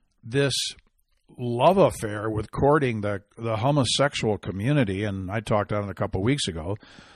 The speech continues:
the big queer fest down at Mar-a-Lago. The guys dancing in sequin outfits to Y M C A, and he, uh, he holds up a, a banner, Trump personally holding up a banner that says, "The most pro-gay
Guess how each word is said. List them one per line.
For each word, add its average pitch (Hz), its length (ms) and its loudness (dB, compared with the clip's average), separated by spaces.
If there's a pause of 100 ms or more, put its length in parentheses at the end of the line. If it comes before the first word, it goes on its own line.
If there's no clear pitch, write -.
(120)
the 123 80 -2
big 113 260 0
queer 135 320 4
fest 104 420 -2
down 110 220 0
at 117 60 -2
Mar-a-Lago. 120 880 0 (480)
The 90 80 -10
guys 113 440 -2
dancing 110 540 -4
in 101 100 -4
sequin 110 500 -4
outfits 110 580 -2
to 87 360 -4
Y 110 300 0
M 107 180 -4
C 98 280 -4
A, 107 320 -2
and 80 160 -12 (800)
he, 120 480 -4
uh, 101 220 -6
he 120 200 -2
holds 117 380 0
up 117 220 0
a, 92 60 0 (340)
a 110 80 -12
banner, 120 640 0
Trump 165 380 2
personally 120 360 -2
holding 107 280 0
up 101 100 -4
a 98 80 -2
banner 113 340 0
that 87 60 -8
says, 98 240 -2
"The 98 100 -2
most 104 380 -4
pro-gay 107 600 -4